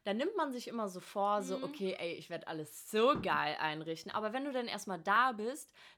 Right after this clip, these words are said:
Speaker 1: dann bist du so am Horten. Du bist so,
Speaker 2: Ja.
Speaker 1: „Fuck, ich brauch ein Bett,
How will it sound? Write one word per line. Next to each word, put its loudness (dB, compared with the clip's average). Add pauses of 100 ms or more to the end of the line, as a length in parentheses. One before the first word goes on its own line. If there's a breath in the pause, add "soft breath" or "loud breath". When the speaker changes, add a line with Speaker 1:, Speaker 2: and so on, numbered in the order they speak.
Speaker 1:
dann 0 (240 loud breath)
bist 0
du -2
so 0
am 2
Horten. 6
Du -2
bist 0
so, 0
Speaker 2:
Ja. 0
Speaker 1:
„Fuck, -2 (100)
ich -12
brauch -6
ein -8
Bett, 2